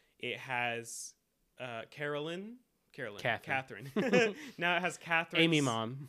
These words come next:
Speaker 1: Yes, Amy mom. Has
Speaker 2: <laughs>
Speaker 1: Catherine's eyes in it,
Speaker 2: Mm-hmm.
Speaker 1: and they're just, like, looking side to side
Speaker 2: Uh-huh.
Speaker 1: frantically, and you can hear muffled screaming
Speaker 2: Right.
Speaker 1: and then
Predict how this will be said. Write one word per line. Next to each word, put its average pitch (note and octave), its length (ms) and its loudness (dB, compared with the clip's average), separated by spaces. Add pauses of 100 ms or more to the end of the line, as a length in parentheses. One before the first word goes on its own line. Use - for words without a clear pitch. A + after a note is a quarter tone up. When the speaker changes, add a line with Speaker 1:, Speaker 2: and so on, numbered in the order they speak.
Speaker 1:
Yes, D#3 300 0
Amy D#3 220 0
mom. C3+ 240 -6 (200)
Has D3+ 200 2
Speaker 2:
<laughs> A3+ 60 0
Speaker 1:
Catherine's E3 600 0
eyes C#3+ 400 0
in C3 140 -6
it, - 320 -8 (100)
Speaker 2:
Mm-hmm. B2 240 -2
Speaker 1:
and B2+ 320 -2
they're B2+ 220 -2
just, B2+ 200 -12
like, B2 220 -4
looking C#3 300 -8
side C3+ 320 -6
to C#3+ 80 -12
side C3 240 -6
Speaker 2:
Uh-huh. C3 120 0
Speaker 1:
frantically, C3 540 -2
and B2 80 -6
you A#2+ 60 -10
can C3 140 -10
hear B2 200 -8
muffled A#2+ 540 -10
screaming B2+ 720 -8
Speaker 2:
Right. A#2+ 300 4
Speaker 1:
and A2 140 2
then E2 60 -4